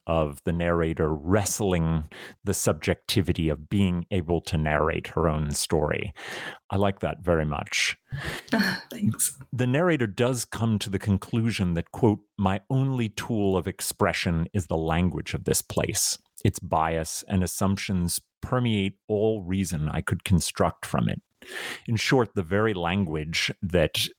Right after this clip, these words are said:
Speaker 1: she uses to attempt to understand her circumstances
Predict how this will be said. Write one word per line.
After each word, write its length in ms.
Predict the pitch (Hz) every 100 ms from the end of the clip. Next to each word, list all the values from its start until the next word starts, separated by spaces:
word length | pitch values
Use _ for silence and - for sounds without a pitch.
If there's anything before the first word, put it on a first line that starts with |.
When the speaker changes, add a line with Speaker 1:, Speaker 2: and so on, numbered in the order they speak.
| _
Speaker 1:
she 240 | - -
uses 540 | 87 90 95 - 82 -
to 100 | 87
attempt 480 | 87 - 98 92 -
to 140 | -
understand 720 | 92 87 - - 87 82 80 -
her 60 | -
circumstances 1040 | - - 147 107 92 - 82 - 82 73